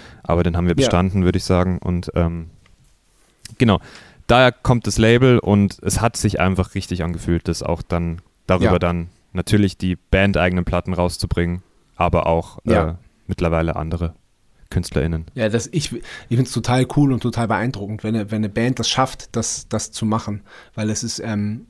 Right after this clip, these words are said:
Speaker 2: äh, genau, und dann, wenn's gerade, wenn du sagst, es war ein Test für eure Freundschaft, dass, ähm, dass auch eine Band nicht daran zerbricht, wenn es nicht so klappt oder nicht so läuft, wie man sich das vorstellt.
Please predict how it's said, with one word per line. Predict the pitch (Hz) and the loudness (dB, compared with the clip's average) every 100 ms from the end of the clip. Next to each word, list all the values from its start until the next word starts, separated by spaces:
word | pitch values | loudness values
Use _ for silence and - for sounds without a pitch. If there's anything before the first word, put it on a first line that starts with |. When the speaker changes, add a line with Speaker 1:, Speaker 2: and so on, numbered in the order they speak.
| - | -12
Speaker 2:
äh, | 147 110 104 110 - | -6 -4 -4 -8 -4
genau, | 120 117 | 0 2
und | 110 117 | 2 0
dann, | 120 | -2
wenn's | 120 - | -2 -2
gerade, | 117 123 123 | 0 2 0
wenn | 113 | -2
du | 117 | -4
sagst, | 117 120 | -4 -4
es | 123 - | -6 -6
war | 117 | -4
ein | 113 | -2
Test | 127 - | -4 -4
für | 113 | -4
eure | 101 | -6
Freundschaft, | - 117 120 113 110 | -4 -4 -2 -4 -4
dass, | 107 - - - - - | -6 -8 -14 -18 -20 -6
ähm, | 117 113 110 107 | 0 2 0 -2
dass | 110 113 - | -4 -4 -4
auch | 113 - | -6 -4
eine | 120 | -4
Band | - 123 135 | -2 0 2
nicht | 143 - - | 0 0 -2
daran | 220 - | -2 -2
zerbricht, | 120 107 131 - - | -4 -2 -2 -2 -2
wenn | 117 | -2
es | 113 | 2
nicht | 127 131 - | 0 0 -4
so | 117 113 110 107 - - | -2 0 0 -2 -6 -8
klappt | 113 120 - - - | -2 -2 -4 -16 -8
oder | 120 117 | -2 2
nicht | 120 117 | 0 0
so | 120 123 | 2 4
läuft, | 120 131 131 | 4 4 2
wie | 120 | 0
man | 113 | -2
sich | 107 | -2
das | - | -10
vorstellt. | - 127 - 98 90 | -2 -2 -2 -6 -12